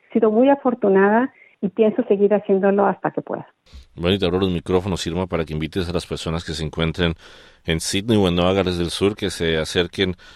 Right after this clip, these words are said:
Speaker 2: a la Universidad de Sydney a escuchar esta charla y asistir a este evento, por supuesto, de música también latinoamericana.
Speaker 1: Claro que sí. El evento va a ser el día siete de marzo del dos mil veinticuatro a las cinco de la tarde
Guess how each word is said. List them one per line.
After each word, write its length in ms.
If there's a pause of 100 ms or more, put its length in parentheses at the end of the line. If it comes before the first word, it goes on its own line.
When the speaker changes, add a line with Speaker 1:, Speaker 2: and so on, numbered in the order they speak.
(220)
Speaker 2:
a 100
la 120
Universidad 560
de 80
Sydney 400
a 60
escuchar 420
esta 480
charla 480 (340)
y 260
asistir 420
a 40
este 160
evento, 280
por 120
supuesto, 640
de 160
música 400
también 440 (420)
latinoamericana. 920 (480)
Speaker 1:
Claro 260
que 120
sí. 240 (260)
El 100
evento 540
va 80
a 140
ser 180
el 140
día 300 (120)
siete 240
de 100
marzo 480
del 220
dos 180
mil 140
veinticuatro 920 (240)
a 80
las 140 (160)
cinco 320
de 100
la 140
tarde 460